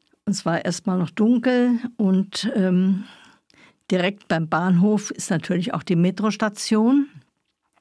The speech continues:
Wir gingen runter und wollten gerade auch dort zahlen,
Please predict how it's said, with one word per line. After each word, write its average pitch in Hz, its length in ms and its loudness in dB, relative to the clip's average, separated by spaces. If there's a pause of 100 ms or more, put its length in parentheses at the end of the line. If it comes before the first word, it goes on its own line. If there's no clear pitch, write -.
Wir 156 180 2
gingen 175 520 2
runter 226 480 2
und 214 320 2
wollten 202 400 2
gerade 175 500 0
auch - 120 -8
dort 175 280 -2
zahlen, 180 540 2